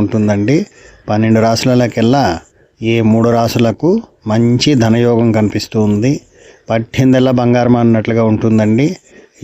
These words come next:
ఎటు చూసినా డబ్బే డబ్బు, అంత గొప్పగా ఉంటుంది ఈ మూడు రాశుల వారికి. ఆ రాశులేదో ఈ వీడియోలో తెలుసుకోండి. వీడియో చివరి వరకు చూడండి. నచ్చినట్లయితే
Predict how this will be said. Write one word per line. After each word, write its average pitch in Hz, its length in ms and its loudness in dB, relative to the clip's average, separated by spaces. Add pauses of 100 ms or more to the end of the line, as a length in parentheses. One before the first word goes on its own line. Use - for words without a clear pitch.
ఎటు 117 240 -2
చూసినా 135 360 2 (120)
డబ్బే 117 280 0 (300)
డబ్బు, 101 220 -4 (460)
అంత 107 200 -4 (120)
గొప్పగా 123 300 -2 (100)
ఉంటుంది 110 380 0 (100)
ఈ 101 40 -4 (100)
మూడు 104 240 0
రాశుల 107 340 -2
వారికి. 95 360 -2 (720)
ఆ 113 80 -4 (100)
రాశులేదో 110 520 0 (380)
ఈ - 100 0
వీడియోలో 107 440 2 (540)
తెలుసుకోండి. 107 600 -2 (600)
వీడియో 120 400 2 (240)
చివరి 113 300 0
వరకు 120 200 -2 (100)
చూడండి. 120 380 2 (100)
నచ్చినట్లయితే 113 640 -2